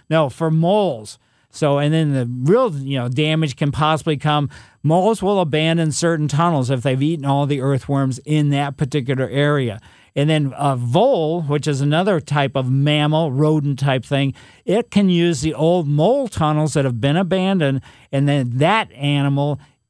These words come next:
eats root systems of all kinds of plants. So not just, you know, lawn or anything else. So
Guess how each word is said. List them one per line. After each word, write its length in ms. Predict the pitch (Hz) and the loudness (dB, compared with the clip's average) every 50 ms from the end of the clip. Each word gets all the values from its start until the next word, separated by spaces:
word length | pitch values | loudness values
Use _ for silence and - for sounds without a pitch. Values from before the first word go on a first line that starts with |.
| _ | _
eats 300 | - 165 170 147 - - - | -2 -2 -2 -2 -4 -2 0
root 200 | 147 175 190 - | 2 2 2 2
systems 500 | - - 165 156 - - 160 151 139 117 | 0 0 0 0 0 0 -2 -2 0 0
of 100 | 139 135 | 0 0
all 200 | 135 139 156 165 - | 2 2 2 0 0
kinds 380 | - 135 156 170 208 233 208 165 | -2 -2 0 2 2 2 2 0
of 100 | 131 110 | 0 0
plants. 520 | - - 127 120 104 85 85 - - - _ _ _ _ | -2 -4 -2 -4 -6 -8 -12 -16 -20 -20 _ _ _ _
So 200 | _ - 151 143 | _ -2 0 2
not 280 | 139 143 143 151 175 180 | 2 2 2 2 0 0
just, 240 | 135 170 170 - - | 0 0 0 0 -2
you 260 | 139 127 127 135 - - | -4 -4 -6 -6 -6 -4
know, 220 | 147 139 135 123 | -2 0 0 0
lawn 400 | 127 131 143 151 160 170 170 170 | 0 0 2 2 2 2 0 0
or 100 | 165 156 | 0 0
anything 460 | 147 151 156 147 135 120 156 143 143 | 0 0 0 -2 -2 -2 -2 -2 0
else. 240 | 156 170 175 151 120 | 0 0 0 -2 -2
So 300 | - - 143 127 123 117 | -4 -4 -2 -2 -2 -4